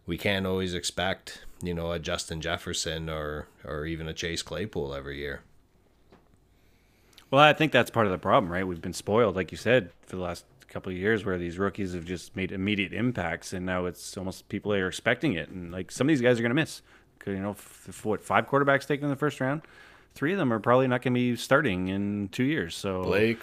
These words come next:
Speaker 2: uh,
Speaker 1: Bortles.
Speaker 2: maybe not two, but three. You know what I mean, right? Like, it's, it's crazy. So
Speaker 1: <laughs>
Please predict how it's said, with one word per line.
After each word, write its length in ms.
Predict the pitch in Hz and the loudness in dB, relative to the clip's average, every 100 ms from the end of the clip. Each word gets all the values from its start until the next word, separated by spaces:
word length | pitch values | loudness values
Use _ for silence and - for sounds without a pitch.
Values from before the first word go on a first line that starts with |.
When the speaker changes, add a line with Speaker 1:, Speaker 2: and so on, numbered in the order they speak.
| - | -6
Speaker 2:
uh, 40 | 85 | -2
Speaker 1:
Bortles. 480 | 90 82 98 95 104 | 0 2 2 2 0
Speaker 2:
maybe 140 | 110 | -2
not 160 | 87 - | -4 -4
two, 140 | 101 | -6
but 120 | 87 | -4
three. 180 | - 135 | 0 2
You 200 | 101 123 | 2 4
know 40 | |
what 80 | 139 | 6
I 40 | 123 | 6
mean, 160 | 143 | 6
right? 160 | 98 120 | 6 4
Like, 100 | 127 | 4
it's, 180 | 135 131 | 2 0
it's 140 | 147 | 2
crazy. 440 | - 160 165 95 | 4 4 4 0
So 500 | 87 - 95 92 92 92 - - | -2 0 2 2 -2 -6 -14 -10
Speaker 1:
<laughs> 220 | - - | -12 -6